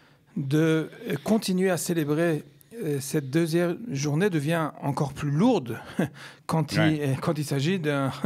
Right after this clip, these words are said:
Speaker 1: <laughs> de trois jours de
Speaker 2: Trois
Speaker 1: suite.
Speaker 2: jours de suite, ouais.
Speaker 1: Exactement, exactement. Ça me paraît, euh, une question tout à fait, euh, compréhen-, compréhensive en ce qui concerne, euh, le judaïsme de France. À vrai dire, la, euh,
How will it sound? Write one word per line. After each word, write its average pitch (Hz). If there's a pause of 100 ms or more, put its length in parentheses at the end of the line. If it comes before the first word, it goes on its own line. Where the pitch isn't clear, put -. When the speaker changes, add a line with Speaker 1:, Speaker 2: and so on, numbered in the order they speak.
(140)
Speaker 1:
<laughs> -
de 131
trois 190
jours 170
de 151
Speaker 2:
Trois 208
Speaker 1:
suite. 233
Speaker 2:
jours 127
de 101
suite, 185
ouais. -
Speaker 1:
Exactement, 151
exactement. 131
Ça 131
me 131
paraît, 151
euh, 120
une 123
question 165
tout 156
à 151
fait, 160
euh, 131 (200)
compréhen-, 151 (340)
compréhensive 160
en -
ce 147
qui 156
concerne, 156
euh, 135
le 131
judaïsme 135
de 123
France. 131 (360)
À 160
vrai 175
dire, 190 (480)
la, 143 (580)
euh, 127